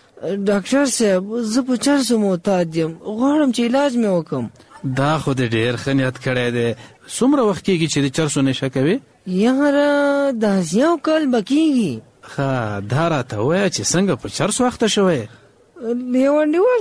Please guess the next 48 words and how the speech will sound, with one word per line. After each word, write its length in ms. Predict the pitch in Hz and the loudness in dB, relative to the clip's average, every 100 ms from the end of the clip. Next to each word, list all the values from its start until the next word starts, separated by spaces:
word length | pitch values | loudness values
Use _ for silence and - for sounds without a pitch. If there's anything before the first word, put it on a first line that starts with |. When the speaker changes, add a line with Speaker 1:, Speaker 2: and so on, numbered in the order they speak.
| 311 | 0
Speaker 1:
سره 160 | 277 262 | 0 2
میلې 380 | 254 254 302 262 | 2 2 2 2
ته 120 | 240 | 0
تللی 360 | 196 208 196 | 0 0 0
وم. 280 | 185 170 156 156 - - - | 0 0 -4 -10 -18 -20 -10
هغه 240 | 233 262 | -4 -2
چرسي 480 | 339 277 220 185 277 | 0 0 0 0 2
و. 260 | 285 196 147 _ _ 262 | 2 2 -2 _ _ -2
ما 240 | 311 339 | 0 0
ته 120 | 320 | 0
یې 40 | 330 | 2
وویل 380 | 320 254 269 240 - - - | 4 4 2 -4 -14 -20 -6
چې 80 | |
یو 120 | 247 254 | -4 0
دوه 160 | 311 | 2
دوده 320 | 240 254 233 | 2 2 2
ووهه. 480 | 247 233 175 160 127 - _ - 247 | 2 2 0 -2 -6 -12 _ -10 -2
ما 160 | 294 339 | 0 0
چې 100 | - | 2
ووهه، 460 | 339 349 320 294 294 240 294 | 2 4 2 2 0 0 -2
بس 140 | 349 | -2
شروع 380 | - 294 311 311 | -2 -2 0 2
مې 100 | 277 | 2
ورته 200 | 240 220 | 2 2
وکړه. 500 | 220 240 208 196 160 - _ _ 202 | 2 2 0 -4 -4 -8 _ _ -8
او 100 | 220 | -2
دا 220 | 311 320 | 0 2
د 120 | 294 294 | 0 0
تر 80 | |
اوسه 320 | 302 370 359 294 | 2 2 2 -2
په 120 | 294 | -2
دې 140 | 269 | 0
بلا 320 | 226 220 196 185 | 0 0 -2 -4
اخته 260 | - 175 | -6 -8
یم. 200 | 156 127 - _ - - | -6 -8 -10 _ -18 -4
Speaker 2:
ښه، 160 | 151 143 123 107 98 98 | -2 0 -2 -4 -6 -2
اوس 180 | 131 135 123 | -2 -2 -2
دا 140 | 196 | 0
راته 300 | 170 143 135 | -2 -2 0
ووایه 320 | 175 202 202 | 0 2 0
چې 120 | 180 110 | -2 -2
ولې 280 | 117 185 131 | 0 0 0
غواړې 240 | 135 196 127 | 0 0 0
علاج 220 | 113 233 233 | 0 0 0
دې 60 | 240 | 0
وکړي؟ 260 | 220 165 110 - - _ - 180 | 0 -4 -6 -10 -20 _ -4 -2
Speaker 1:
ډاکټر 340 | 175 - 233 | 0 0 0
صاحب، 340 | 202 185 147 | 0 -2 -2